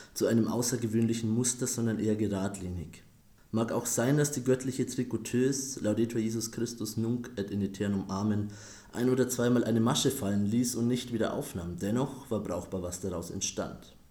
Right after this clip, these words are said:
Und so hatte Swoboda längst begriffen, dass er den Stickhusten, der beinahe allen Verkoksern zu eigen war, nicht zu ändern vermochte und wand sich dem fehlenden Aquarium zu. Sein Weib war ihm vor einiger Zeit, zwei oder drei Winter mochte es seit ihm verschneit haben, eingegangen.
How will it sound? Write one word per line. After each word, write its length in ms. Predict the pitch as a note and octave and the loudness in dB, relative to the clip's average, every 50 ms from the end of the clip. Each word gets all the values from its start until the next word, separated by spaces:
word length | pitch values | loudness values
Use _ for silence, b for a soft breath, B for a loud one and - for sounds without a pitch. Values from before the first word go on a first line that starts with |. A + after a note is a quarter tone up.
| - - | -12 -8
Und 140 | G#2+ G2+ G2+ | -6 -6 -6
so 300 | - - A2+ A#2+ B2 A#2+ | -4 -2 -2 -2 -2 -2
hatte 180 | A#2 - - | -4 -6 -6
Swoboda 380 | - - - G#2+ G2 G#2+ A2 G#2+ | -8 -4 -4 -4 -2 -2 -2 0
längst 400 | G2+ G2 G2 A2 C3 - - - | 0 0 0 0 -2 -4 -6 -8
begriffen, 560 | - G#2 G#2 - G#2+ A#2 A2+ - - D#2+ D#2 - B B B B B | -10 -8 -6 -4 -4 -4 -4 -6 -8 -10 -12 -12 B B B B B
dass 140 | B - - | B -6 -4
er 100 | - G#2 | -4 -2
den 120 | G#2+ G#2 | -2 -2
Stickhusten, 840 | G2+ - - - D3 D3 C#3+ - - - G#2+ G2 G2 F#2+ - - F2 E2+ | -2 -2 -2 0 -2 -2 -2 -4 -8 -6 -4 -4 -4 -4 -8 -8 -8 -8
der 140 | F2+ F2 | -8 -6
beinahe 560 | E2+ - F#2 F#2+ G2 G#2 G#2 G#2 A2 G2 - G2+ | -6 -4 -2 -2 0 0 0 0 0 -2 -2 0
allen 180 | G#2+ A2+ B2 | -2 -2 -2
Verkoksern 640 | A#2+ - A2+ A2+ - - A#2+ A#2+ - - A#2 A#2 A#2 | -2 -4 -8 -6 -4 -4 -4 -4 -4 -4 -4 -4 -4
zu 180 | - - - | -6 -6 -4
eigen 300 | - F#2+ F#2+ G2+ G#2+ G2+ | -2 -2 -2 -2 0 0
war, 180 | G2+ G#2 A2 A#2 | 0 0 0 0
nicht 320 | A#2 A2 A2+ A2+ - - | -2 -2 -4 -4 -6 -6
zu 160 | - B2+ - | -6 -4 -2
ändern 280 | - G2 G2+ G#2 A2 A2+ | 0 0 2 2 2 0
vermochte 540 | - - G#2+ G#2+ G#2+ A2 - - C#3 C#3+ C#3+ B B B B B B | 0 -2 -2 -2 -2 -2 -4 -4 -4 -4 -4 B B B B B B
und 200 | B G2 F#2+ F2+ | B -2 -2 0
wand 240 | F#2 F2 G2 A2 G#2+ | 0 0 0 0 -2
sich 240 | - A2 A2 - - | -2 -4 -4 -6 -6
dem 120 | G#2 G2 | -8 -8
fehlenden 520 | G2+ - F2+ F#2+ G2 G2+ G2 G2 G2 G2 - | -6 -6 -4 -2 -2 0 0 0 -2 -2 -4
Aquarium 640 | F#2+ F2+ - - F#2 F#2+ F#2 E2+ E2 D#2+ D2 D2+ - | -6 -8 -6 -4 -2 -2 -2 -2 -4 -6 -8 -10 -10
zu. 160 | - - - - - - - - - - - - - - _ _ _ - - | -12 -14 -14 -16 -20 -20 -20 -20 -20 -20 -20 -20 -20 -20 _ _ _ -20 -16
Sein 340 | - - G2+ G2+ G2+ G2 | -10 -6 -4 -4 -4 -4
Weib 340 | F#2 F2+ G2+ A2+ A2+ - - | -2 -2 -2 -2 -2 -4 -4
war 160 | A#2 A2 A2 | -4 -4 -2
ihm 220 | A#2 B2+ C3+ C#3 C#3+ | -2 -4 -4 -4 -6
vor 240 | - - - - - | -8 -8 -8 -6 -4
einiger 380 | - G2 G#2 G2+ G2+ G2 - | -2 -2 -2 0 -2 -2 -4
Zeit, 480 | - - - F2 F2+ D#2+ - - - - B B B | -4 -8 -6 -6 -6 -6 -8 -10 -14 -20 B B B
zwei 320 | - - - G2+ G#2+ A2 | -8 -2 0 2 2 2
oder 160 | - - A#2 G#2 | 2 2 0 0
drei 340 | G#2 G2 G2+ G2 G2+ G2 | 0 0 0 2 2 2
Winter 280 | G#2 A#2+ B2+ B2 - A#2 | 2 0 0 -2 -2 -2
mochte 280 | A2 G#2+ A2 - - - | -2 -2 -2 -2 -4 -4
es 160 | - - - | -4 -2 -2
seit 220 | F#2+ F#2+ G2 G2 | -2 -2 -2 -2
ihm 80 | G#2+ A2 | -2 -4
verschneit 560 | G#2 F#2+ - - - F#2 F2 F#2 F#2+ - - | -4 -4 -6 -4 -4 -4 -2 -4 -4 -4 -4
haben, 280 | G#2+ G2 G2+ G#2 - - | -4 -4 -2 -4 -4 -4
eingegangen. 760 | F#2+ G2 G2+ G2 F#2 E2 - D#2+ D#2+ D2+ D2 C#2+ C#2+ - | -2 -2 0 0 -2 -2 -4 -8 -8 -8 -10 -10 -12 -14